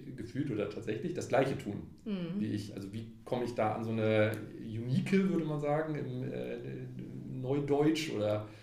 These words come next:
Speaker 1: Denglischen. Ähm, also wie komme ich zu einer einzigartigen Positionierung?
Speaker 2: Mhm. Klar, zuerst muss ich mir erstmal angucken, welche Positionen sind schon besetzt.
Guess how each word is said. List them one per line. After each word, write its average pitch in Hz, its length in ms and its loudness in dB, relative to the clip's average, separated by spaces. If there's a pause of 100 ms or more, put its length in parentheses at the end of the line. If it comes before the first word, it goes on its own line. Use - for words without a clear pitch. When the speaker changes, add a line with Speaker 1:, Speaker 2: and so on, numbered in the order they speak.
(240)
Speaker 1:
Denglischen. 156 800 2
Ähm, 113 460 -2
also 107 220 -2
wie 127 120 -6
komme 131 180 -2
ich - 60 -4
zu 120 100 -6
einer 107 100 -4
einzigartigen 110 560 -4
Positionierung? 107 640 -4 (300)
Speaker 2:
Mhm. 196 340 -2 (1200)
Klar, 202 240 4
zuerst - 280 -2
muss 262 120 2
ich 247 80 0
mir 240 60 2
erstmal 240 280 2
angucken, 262 800 0 (100)
welche 202 340 2
Positionen 214 480 2
sind 202 140 0
schon 185 140 -4
besetzt. 185 520 -2